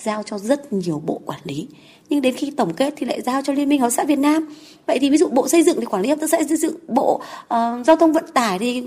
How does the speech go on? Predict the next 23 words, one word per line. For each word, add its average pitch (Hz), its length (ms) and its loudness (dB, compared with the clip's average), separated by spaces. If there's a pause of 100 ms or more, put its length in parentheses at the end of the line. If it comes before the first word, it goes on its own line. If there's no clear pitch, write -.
(160)
quản 190 140 -4
lý 208 160 -2
hợp 302 160 0
tác 311 80 -4
xã 311 260 -2
vận - 200 -6
tải, 220 300 2 (180)
tức 320 80 -2
là 294 100 -2 (140)
rất 294 360 4
nhiều 208 200 2
lĩnh 165 160 -2
vực. 240 220 0 (200)
Vậy - 140 2
thì 254 80 2
chúng 220 180 -6
ta 247 180 -6
phải 139 140 -8
có 151 100 -8
những 180 120 -8
cái 226 100 0
chính 202 180 -2
sách 262 180 -4